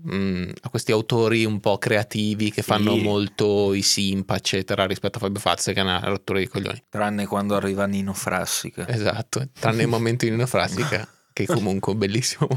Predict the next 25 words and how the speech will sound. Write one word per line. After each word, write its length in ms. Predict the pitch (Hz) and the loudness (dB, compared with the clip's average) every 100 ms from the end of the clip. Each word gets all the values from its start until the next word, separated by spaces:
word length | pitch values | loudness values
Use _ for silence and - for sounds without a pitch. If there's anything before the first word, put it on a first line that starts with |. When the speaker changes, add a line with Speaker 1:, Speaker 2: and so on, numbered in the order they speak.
| - | 2
Speaker 1:
momento. 60 | 113 | 2
Speaker 3:
si 60 | |
vede 220 | 131 127 | 0 0
il 100 | 127 | 0
Matrix. 440 | 123 113 113 123 120 | 2 0 0 -2 2
Speaker 1:
Esatto, 460 | 139 120 104 - | 4 4 4 4
lui 260 | 135 202 226 | 4 4 4
sì 280 | 185 - 180 | 4 4 4
che 80 | 165 | 6
è 40 | |
una 140 | 175 147 | 4 4
persona 480 | 151 - 160 156 | 4 4 6 4
con 240 | 147 143 139 | 4 2 4
grande 400 | 135 131 143 135 | 4 4 4 4
identità 720 | 135 135 127 135 151 - - | 4 4 2 2 2 2 0
<laughs> 1120 | - 233 - _ - - - 160 - - - - | 0 -2 -2 _ 0 0 2 0 0 -2 -2 0
e 100 | 135 | 2
che 140 | 143 | 2
non 180 | 139 139 | 2 2
cerca 340 | 135 131 127 | 4 4 4
di 140 | 123 123 | 2 2
piacere 720 | 123 123 - 113 113 110 139 | 2 2 2 4 4 2 0
Speaker 2:
Sì. 180 | - - | 2 4
Speaker 1:
a 100 | 120 | 6
priori. 600 | 131 123 120 104 101 135 | 4 2 4 4 2 0